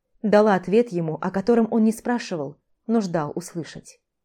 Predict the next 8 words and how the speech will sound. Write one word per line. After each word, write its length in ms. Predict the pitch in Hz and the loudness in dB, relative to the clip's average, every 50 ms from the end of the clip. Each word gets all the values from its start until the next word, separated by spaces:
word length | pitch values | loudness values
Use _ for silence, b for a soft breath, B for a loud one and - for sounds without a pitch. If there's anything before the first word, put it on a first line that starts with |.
| _ _ _ _ _ _ _ _ _ _ _ _ _ _ _ _ _ _ _ _ _ _ - | _ _ _ _ _ _ _ _ _ _ _ _ _ _ _ _ _ _ _ _ _ _ 0
Многое 500 | 220 220 208 226 269 277 220 196 185 175 | 2 4 6 8 6 6 6 4 4 4
в 60 | 190 | 4
их 140 | 208 - 214 | 2 2 2
мире 260 | 220 247 269 233 190 | 2 4 4 4 2
остаётся 580 | 175 185 - 208 190 202 247 262 254 - 247 | 0 0 -2 -2 0 2 0 0 0 -2 -2
на 100 | 220 220 | -2 -2
кончиках 560 | 220 220 - 294 269 254 - 247 - 240 220 233 | -2 -2 0 0 0 0 -2 -4 -4 -4 -4 -4
жестов, 600 | 226 208 247 262 254 - - - 123 - - - | -4 -2 -2 -4 -4 -6 -10 -14 -14 -14 -16 -20